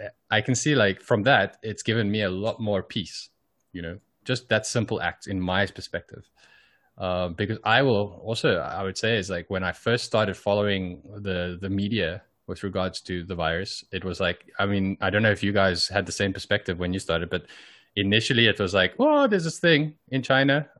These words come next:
Okay, it's a bit bad." Um, then it came out, and then they're like, "Oh, it's, it's bad, but, you know, the regular flu is worse." And I'm like, "Oh, the regular flu hits us every year."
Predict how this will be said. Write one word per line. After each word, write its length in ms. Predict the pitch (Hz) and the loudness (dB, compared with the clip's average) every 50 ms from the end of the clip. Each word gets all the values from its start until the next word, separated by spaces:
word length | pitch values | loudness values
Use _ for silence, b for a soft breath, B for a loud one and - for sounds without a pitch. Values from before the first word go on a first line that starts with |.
| - | -8
Okay, 420 | 127 - - 120 117 131 131 131 _ - - | -6 -2 2 2 2 2 0 -4 _ -12 -14
it's 160 | 131 117 - | -12 -8 -6
a 40 | 120 | -6
bit 140 | 113 107 | -4 -2
bad." 300 | 101 98 92 95 107 113 _ B B B B B B B B B B B B B | 0 2 2 2 0 -2 _ B B B B B B B B B B B B B
Um, 420 | 98 98 98 101 104 104 101 92 - - | 0 2 4 6 6 4 2 0 -4 -12
then 240 | - 113 104 120 131 | -6 0 4 4 4
it 80 | 135 131 | 4 4
came 220 | - 139 123 120 | 4 4 6 6
out, 280 | 113 113 139 151 - - | 6 6 4 2 0 -2
and 100 | 107 104 | 0 0
then 140 | 107 113 113 | 2 2 4
they're 80 | 113 110 | 4 4
like, 140 | 113 117 - | 4 2 4
"Oh, 240 | 156 180 175 175 170 | 4 4 6 6 6
it's, 480 | 165 156 - 151 170 170 - - - - | 4 4 2 0 0 0 0 -4 -4 -2
it's 420 | 156 165 - - - - - - - _ _ _ _ - _ | -4 -4 -2 -4 -6 -6 -8 -12 -16 _ _ _ _ -10 _
bad, 380 | - 208 202 170 160 160 151 127 | 2 4 4 6 4 4 4 4
but, 180 | 131 127 104 | 2 2 4
you 60 | 123 120 | 4 4
know, 240 | 120 120 127 127 117 _ _ - | 4 4 4 2 -2 _ _ -8
the 160 | 120 113 117 | -2 0 2
regular 400 | 107 117 120 123 123 123 120 107 | 2 2 2 2 2 2 2 0
flu 280 | - - 123 123 117 | -2 -2 0 0 2
is 160 | 113 104 90 92 | 2 0 -2 -2
worse." 400 | 92 92 95 104 110 - - - | -2 -2 -2 -2 -4 -6 -8 -6
And 80 | 120 135 | -6 -4
I'm 60 | 151 | -4
like, 120 | 147 127 | -2 -2
"Oh, 200 | 131 143 143 117 | -2 -2 -2 -2
the 100 | 92 92 | -2 -2
regular 280 | 90 92 98 104 107 107 | -2 -2 -2 -2 -4 -4
flu 280 | 101 - - 107 104 | -4 -4 -2 -2 -2
hits 220 | 95 92 104 - - | 0 -2 -4 -4 -4
us 140 | 98 - - | -6 -4 -4
every 220 | 95 92 101 92 | -4 -2 0 0
year." 240 | 90 85 90 98 | 0 0 -2 -2